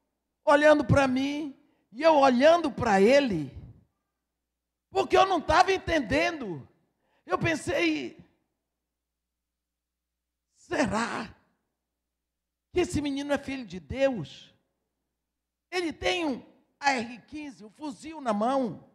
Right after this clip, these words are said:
saco de papelote de cocaína, raidinho transmissor, toda a aparência é de marginal. Mas ele diz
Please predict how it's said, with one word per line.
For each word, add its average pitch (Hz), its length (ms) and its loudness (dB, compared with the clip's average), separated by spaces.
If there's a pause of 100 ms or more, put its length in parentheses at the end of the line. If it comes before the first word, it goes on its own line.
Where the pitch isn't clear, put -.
(360)
saco 339 500 -2
de 254 80 -12
papelote 233 720 -2
de - 80 -20
cocaína, 190 680 -12 (180)
raidinho 330 800 -4
transmissor, 220 920 0 (300)
toda 311 380 12
a 311 80 12
aparência 277 1000 8 (1600)
é 277 140 6
de 269 420 -2 (840)
marginal. 190 680 -2 (1700)
Mas 359 280 6
ele 359 280 2
diz 330 760 -8